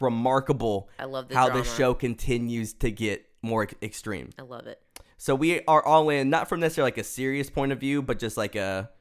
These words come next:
Speaker 1: this
Speaker 2: Drama.
Speaker 1: is a train wreck, and I love it.
Speaker 2: Last, last season was the big, like, earthquake is what happened last time.
Speaker 1: The Good Place
Speaker 2: Oh.
Speaker 1: is back on.
Speaker 2: Oh my gosh.
Speaker 1: Yes, we need to definitely catch up on that. Um, I feel like most people are in on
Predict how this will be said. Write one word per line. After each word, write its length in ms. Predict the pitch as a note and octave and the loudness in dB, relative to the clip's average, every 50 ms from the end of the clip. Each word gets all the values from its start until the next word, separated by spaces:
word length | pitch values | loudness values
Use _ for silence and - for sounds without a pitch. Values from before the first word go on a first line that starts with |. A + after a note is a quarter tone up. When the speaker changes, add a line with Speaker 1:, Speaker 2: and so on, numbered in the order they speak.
| _ _ _ _ - | _ _ _ _ -8
Speaker 1:
this 220 | B2 B2 A#2 - - | -6 -6 -4 -6 -6
Speaker 2:
Drama. 120 | - - B2 | -6 -6 -4
Speaker 1:
is 80 | A2 | -4
a 80 | A2+ G2+ | -6 -8
train 340 | - - - A2+ A#2 A#2+ B2+ | -6 -4 -4 -2 -2 -2 0
wreck, 300 | C3 C3+ C#3 C3+ - - | 2 2 2 0 -2 -6
and 160 | - A#2+ A#2 G#2+ | -6 -4 -2 -2
I 100 | G2+ G2+ | -2 -2
love 340 | G2 F#2 G2 G2 F#2 F#2 | -4 -2 -2 -2 -2 -2
it. 160 | F#2 - - _ - | -6 -10 -10 _ -12
Speaker 2:
Last, 360 | C#3+ C3+ C#3+ D3+ - - - - - | -8 -8 -8 -8 -10 -14 -14 -12 -8
last 300 | C3+ C3+ C#3+ D#3+ D3+ - | -4 -4 -4 -4 -6 -10
season 320 | - D#3+ C#3 C#3 C3+ C3 | -14 -12 -10 -10 -10 -10
was 160 | B2+ B2+ B2 A#2+ | -10 -12 -12 -12
the 80 | C3 | -16
big, 300 | A#2 B2 A#2 A2+ A2 A2 | -12 -10 -10 -10 -10 -10
like, 220 | A#2 G#2+ G#2 - - | -10 -12 -12 -14 -14
earthquake 640 | - A2+ A2+ - _ - - - - D#2 - _ - _ | -14 -14 -14 -14 _ -18 -16 -16 -16 -16 -20 _ -20 _
is 140 | - A#2+ | -20 -20
what 180 | A2+ G#2+ - - _ _ - | -18 -16 -16 -18 _ _ -20
happened 320 | A#2+ A#2 - - - - C3 | -16 -16 -16 -14 -16 -16 -16
last 220 | - - - - | -18 -18 -18 -20
time. 220 | - - - - - _ _ - | -20 -20 -20 -20 -20 _ _ -10
Speaker 1:
The 140 | - B2 D3+ | 2 2 2
Good 340 | - - D#3 G3 B3+ C4+ - | 2 6 6 6 6 6 6
Place 580 | - F#3+ D3 B2 A2+ G#2+ - - - - - _ _ - | 4 6 6 6 2 0 -4 -8 -14 -14 -18 _ _ -8
Speaker 2:
Oh. 340 | F3+ B3 A4+ C5 G#4 F3+ D3 | -4 -2 0 2 2 2 2
Speaker 1:
is 160 | C3 C3 A#2 | 2 0 0
back 300 | G#2 D3 C3+ A#2+ - - | 2 2 2 2 2 0
on. 300 | A#2+ G#2 F#2+ E2 F2+ F#2+ | -4 -4 -4 -6 -8 -10
Speaker 2:
Oh 60 | - C#4 | -10 -8
my 160 | G4 F#4 C#4+ | -8 -6 -6
gosh. 420 | - - A#4+ A#4+ - C3+ - A2+ | -6 -4 -2 -2 -2 -2 -2 -4
Speaker 1:
Yes, 260 | A#2+ A#2+ A2+ G2 - | -4 -2 -2 -4 -6
we 160 | - B2 C3+ C#3 | -4 -2 0 0
need 300 | C#3+ C#3+ C#3 C#3 C3 - | 2 0 0 -2 -4 -4
to 80 | - C3 | -6 -6
definitely 380 | A#2+ C3+ C3+ C3 C3 - D3 | -2 0 -2 -2 0 -2 -6
catch 240 | C3+ - C#3+ C3+ - | -2 -2 -2 0 0
up 160 | C#3+ C3 - | -2 0 2
on 160 | C#3 C3+ C3 | 2 2 2
that. 300 | B2 A#2+ A#2+ A#2 - - - - _ _ - - | 2 0 -2 -2 -4 -8 -18 -20 _ _ -18 -10
Um, 500 | - B2 A#2+ A#2+ A#2+ A#2+ A#2 A2+ G2+ E2+ - _ _ _ _ _ - | -4 -2 -2 0 0 -2 -2 -6 -8 -10 -14 _ _ _ _ _ -8
I 100 | - C#3 | -8 -6
feel 140 | C#3 - F3 | -4 -2 -2
like 120 | D#3 - - | -4 -2 -2
most 240 | B2+ B2 B2 A#2+ - | -2 -2 -2 -2 -6
people 320 | A#2 A2+ - A#2+ A#2 A2 | -10 -4 -2 0 0 2
are 140 | A2 A2 - | 2 0 0
in 200 | - G#2+ A2 G#2+ | -2 -4 -4 -4
on 300 | G#2 G#2 G2+ G2+ F#2 | -4 -4 -4 -6 -8